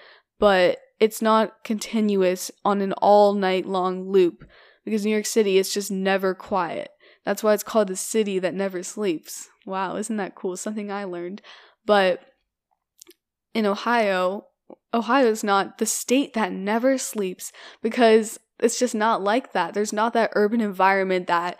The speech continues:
in turn produces a lot of that noise and human activity at four A M, because it's just quiet.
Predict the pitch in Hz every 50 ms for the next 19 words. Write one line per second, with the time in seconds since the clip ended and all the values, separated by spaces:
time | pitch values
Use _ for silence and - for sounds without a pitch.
0 | - - - - _ - 185 196 202 196 - - - 202 196 196 196 196 - -
1 | 202 190 180 185 196 208 220 214 - - 190 185 185 185 - - 214 190 185 185
2 | 180 196 196 190 196 190 175 165 180 185 190 196 190 190 185 185 180 185 185 -
3 | - 190 196 190 - 208 202 202 190 190 180 185 180 - - 185 185 - - -
4 | - 214 202 196 185 180 156 120 160 165 - - - - - 220 208 202 196 190
5 | 185 185 185 190 180 156 151 180 196 - - - - _ _ _ _ - 214 208
6 | 233 214 196 196 196 185 190 196 - - _ _ _ _ _ _ _ _ _ _
7 | _ _ _ _ _ _ - 247 226 - - 247 233 - - - - - - _
8 | _ _ _ _ - - - - - 220 233 226 196 196 - - 202 - -